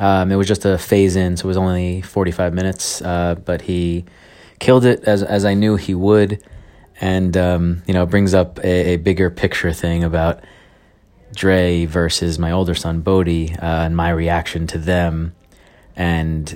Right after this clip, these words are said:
you know, leaves me asking myself, is it a, a second kid thing or just a different kid thing? Because I think they both have merit, uh, in the respect of, you know, we, we, we left Dre at school.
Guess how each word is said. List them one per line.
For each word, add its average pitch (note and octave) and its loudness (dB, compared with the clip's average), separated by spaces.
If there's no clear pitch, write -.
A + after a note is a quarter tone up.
you G2 -4
know, F2 0
leaves F2 0
me F2 0
asking E2+ -2
myself, E2 -2
is E2 -4
it E2+ -2
a, D#2+ -2
a D#2+ -6
second C3 -2
kid C3 -2
thing A#2+ -2
or F2 0
just D#2 -8
a D#2+ -6
different D#2+ -6
kid D#2+ -6
thing? D#2 -6
Because G2 2
I G2 4
think G2 0
they F2 0
both F2 0
have D#2 -6
merit, E2 -4
uh, E2 -2
in F2 -2
the F2+ 0
respect F2 -2
of, E2 -2
you F#2 0
know, E2 -2
we, D#2+ -4
we, E2+ 0
we A#2+ -2
left - 0
Dre E2 -2
at E2+ -4
school. F#2 2